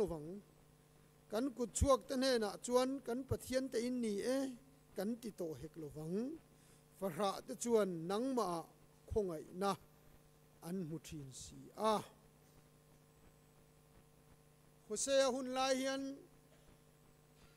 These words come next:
in chan dam nan hian Pathian lam ayin, Asuria sarkar ta kan bel mai hi ani o ma. Ka ka pathian at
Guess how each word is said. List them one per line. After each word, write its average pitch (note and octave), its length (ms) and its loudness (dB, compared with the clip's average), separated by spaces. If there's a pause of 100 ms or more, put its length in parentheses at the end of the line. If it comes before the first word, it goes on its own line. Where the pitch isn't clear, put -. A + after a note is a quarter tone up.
(460)
in A#3 220 -2
chan B3+ 380 2
dam A#3 260 0
nan C4 260 4
hian C4+ 180 0 (100)
Pathian C4 520 -2
lam A3+ 140 0 (240)
ayin, C#4 260 -2 (720)
Asuria C4 500 0
sarkar A#3+ 600 -2
ta C4+ 80 2
kan C4+ 240 -2
bel G3+ 280 2 (100)
mai F#3+ 200 -4
hi C4 120 -6 (480)
ani A#3+ 180 0
o G3+ 240 0
ma. A#3 140 -4 (540)
Ka C4 200 0
ka C4 80 -2
pathian C4 520 -4 (600)
at - 100 -10